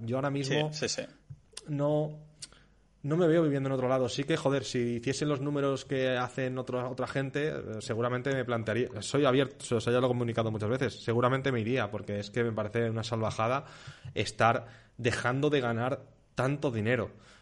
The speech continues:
Speaker 1: No
Speaker 2: Ujú.
Speaker 1: creo que en, en una balanza, no creo que ese, ese, ese dinero estaría mejor si yo pudiese, o sea, me darían ma-, mejores garantías. Eso sería el,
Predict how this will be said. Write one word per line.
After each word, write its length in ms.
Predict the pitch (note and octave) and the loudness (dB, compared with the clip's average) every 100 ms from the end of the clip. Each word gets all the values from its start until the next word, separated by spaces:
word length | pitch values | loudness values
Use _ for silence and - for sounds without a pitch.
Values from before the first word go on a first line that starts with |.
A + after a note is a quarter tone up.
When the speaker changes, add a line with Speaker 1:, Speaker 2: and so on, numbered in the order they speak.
| _ | _
Speaker 1:
No 180 | A2+ B2 | -4 -2
Speaker 2:
Ujú. 100 | C3 | 2
Speaker 1:
creo 440 | C3 C3 C3 B2 B2+ | 4 6 6 4 4
que 600 | B2 A#2 A2+ A2+ A2 - - _ _ - _ _ _ - | 4 6 4 2 -2 -8 -20 _ _ -20 _ _ _ -6
en, 360 | B2+ A#2 A#2+ B2+ | -2 -2 -2 -2
en 220 | B2 A#2+ | -2 0
una 120 | C#3+ | 2
balanza, 540 | D3+ C3 C#3+ D3+ F3+ - - - _ _ _ _ - | 4 4 2 2 0 0 -10 -20 _ _ _ _ -8
no 280 | A#2+ B2 C3 | -2 0 2
creo 180 | C#3 C3+ | 2 2
que 60 | |
ese, 260 | C3 C3 B2+ | 2 2 2
ese, 280 | C#3+ D3 C3 | 2 2 2
ese 160 | D3 F#3+ | 4 4
dinero 240 | E3 F3 | 6 4
estaría 300 | F#3 D3 D3 | 2 4 4
mejor 320 | D#3 D3+ D#3 | 2 2 0
si 500 | D3+ - C3+ B2 A#2 A2+ | 0 -4 -2 0 0 0
yo 140 | C3+ | 0
pudiese, 520 | C#3+ C#3+ - C#3+ C#3+ | 2 2 4 2 2
o 40 | - | -2
sea, 140 | B2 | -2
me 100 | B2+ | 0
darían 240 | B2 C#3 | 0 0
ma-, 180 | D3 C#3 | 0 0
mejores 300 | C#3 D3 D3+ | 0 0 2
garantías. 500 | D#3 B2 A2+ F#2+ F2 | 2 0 -2 -4 -4
Eso 100 | A#2+ | -6
sería 420 | C3 C3+ B2+ A#2+ | -2 0 2 2
el, 100 | A2+ | 0